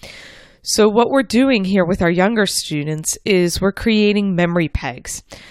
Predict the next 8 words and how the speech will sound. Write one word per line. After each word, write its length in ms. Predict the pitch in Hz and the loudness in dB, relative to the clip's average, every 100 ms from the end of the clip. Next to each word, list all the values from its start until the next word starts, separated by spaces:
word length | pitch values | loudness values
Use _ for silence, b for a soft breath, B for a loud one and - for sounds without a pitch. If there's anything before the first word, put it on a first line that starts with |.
| B B | B B
creating 380 | - 165 170 175 | -4 -2 -2 -4
little 300 | 180 202 202 | -2 0 -2
pieces 580 | - 208 - 160 - - B B B - | -4 -4 -4 -4 -6 -14 B B B -2
of 460 | 160 160 147 - b b b | 2 2 -2 -12 b b b
information, 880 | 214 226 254 233 202 - 175 165 156 - | -4 0 0 2 2 0 -2 -4 -8 -4
uh, 220 | 165 151 | -2 -2
filling 480 | - 220 240 208 180 | 0 2 2 0 0
their 380 | 180 170 165 | 0 0 -2